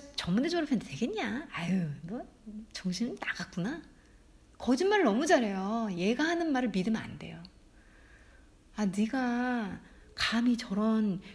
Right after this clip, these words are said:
여자한테 대시하면 네가 먹히겠어? 아, 나 정신 나갔어." 네가 그래서 안 되는 거야. 그런 fears들의 농간에 당하지 마세요.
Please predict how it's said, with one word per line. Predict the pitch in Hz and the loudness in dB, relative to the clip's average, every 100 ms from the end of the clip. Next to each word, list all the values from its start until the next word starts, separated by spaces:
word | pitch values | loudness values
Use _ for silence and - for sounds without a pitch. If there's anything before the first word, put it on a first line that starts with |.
| - | -2
여자한테 | 175 190 254 247 226 | 2 2 2 -2 -4
대시하면 | 175 165 - 247 226 | -4 -6 -4 -2 -2
네가 | 185 180 | -4 -6
먹히겠어? | 165 143 - - 302 - 214 254 - - - - - - - | -8 -10 -8 -6 -6 -8 -10 -10 -12 -20 -20 -20 -20 -20 -16
아, | |
나 | 156 | -12
정신 | - 208 - | -4 -4 -4
나갔어." | - 175 - - 220 202 208 214 - - - | -8 -8 -10 -6 -4 -4 -4 -6 -8 -6 2
네가 | 403 | 4
그래서 | - 302 403 | 6 4 4
안 | 466 | 0
되는 | 440 403 | 0 0
거야. | 359 294 247 240 269 269 220 - - - - - - | 0 0 0 -2 -2 -4 -6 -8 -20 -20 -20 -20 -20
그런 | - 233 240 302 320 | -6 0 0 0 -2
fears들의 | 311 - 311 311 - - 240 233 | -4 -2 0 -2 -4 -4 -2 0
농간에 | 180 170 175 190 180 208 240 190 | 0 -2 -2 -2 -2 -2 -2 -4
당하지 | - - 185 247 | -8 -6 -4 -4
마세요. | - - - 147 147 | -4 -6 -6 -8 -8